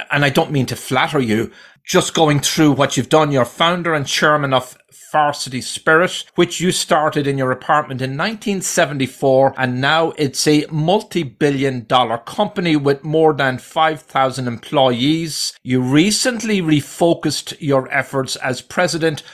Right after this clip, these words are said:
of the International Cheer Union, where you are able to secure cheerleading as an official Olympic sport last year. You're also the publisher for Human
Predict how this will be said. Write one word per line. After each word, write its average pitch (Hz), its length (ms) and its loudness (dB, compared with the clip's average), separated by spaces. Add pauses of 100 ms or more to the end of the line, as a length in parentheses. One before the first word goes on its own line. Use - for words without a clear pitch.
(100)
of 147 260 2
the 160 160 -4
International 165 720 -2
Cheer 156 360 2
Union, 147 640 2 (140)
where 151 260 8
you 143 200 4
are 151 160 4
able 262 300 2
to 170 120 0
secure 151 400 2
cheerleading 175 1040 2 (180)
as 135 460 2
an 147 160 0
official 220 840 0
Olympic 143 460 0
sport - 580 -2 (260)
last 107 540 -2
year. 127 300 0
You're 131 180 0
also 160 380 4
the 143 240 -2 (120)
publisher 180 500 0
for 139 260 2
Human 180 640 -2